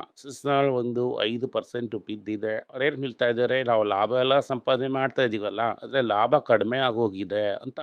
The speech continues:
ಹೇಳ್ತಾ ಇದ್ದಾರೆ. ಸ್ವಿಟ್ಜರ್ಲ್ಯಾಂಡ್ ಶೇರ್ ಕೂಡ ಬಿದ್ದಿದೆ.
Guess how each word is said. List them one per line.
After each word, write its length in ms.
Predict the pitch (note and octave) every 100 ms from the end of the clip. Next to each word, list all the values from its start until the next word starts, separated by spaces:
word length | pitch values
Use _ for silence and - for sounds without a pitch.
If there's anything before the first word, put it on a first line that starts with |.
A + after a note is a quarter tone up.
| B2+
ಹೇಳ್ತಾ 420 | B2+ C3+ C3 B2
ಇದ್ದಾರೆ. 480 | G#2 G#2+ A2 C3 -
ಸ್ವಿಟ್ಜರ್ಲ್ಯಾಂಡ್ 560 | A#2 A2 B2 C3 C3
ಶೇರ್ 320 | - A2 A#2
ಕೂಡ 220 | - B2 A#2+
ಬಿದ್ದಿದೆ. 800 | A2 G#2+ F2+ A2 G2+ G#2 A#2